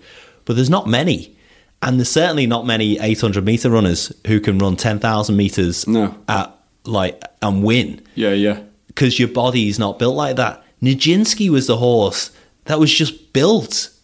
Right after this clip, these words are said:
Speaker 1: for all purposes, <laughs> for all types. It's extraordinary, the achievements. And Lester Piggott, the man to ride him as well. Like, you think, uh, the Triple Crown has never been achieved since.
Speaker 2: Hmm.
Speaker 1: The only horse that's got close is Camelot.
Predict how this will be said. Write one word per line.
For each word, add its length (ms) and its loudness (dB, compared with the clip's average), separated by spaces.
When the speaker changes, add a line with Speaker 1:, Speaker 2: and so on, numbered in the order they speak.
Speaker 1:
for 300 4
all 320 4
purposes, 720 2
<laughs> 60 -6
for 180 4
all 220 2
types. 480 -2
It's 320 -6
extraordinary, 880 2
the 120 4
achievements. 460 2
And 180 0
Lester 320 0
Piggott, 520 -2
the 100 -2
man 380 0
to 160 -2
ride 340 0
him 160 0
as 160 -2
well. 300 0
Like, 240 -2
you 120 0
think, 340 4
uh, 40 0
the 400 -2
Triple 320 0
Crown 520 0
has 180 0
never 440 4
been 320 4
achieved 680 2
since. 680 0
Speaker 2:
Hmm. 200 0
Speaker 1:
The 120 4
only 260 4
horse 320 4
that's 220 0
got 200 -2
close 400 0
is 120 -2
Camelot. 680 -2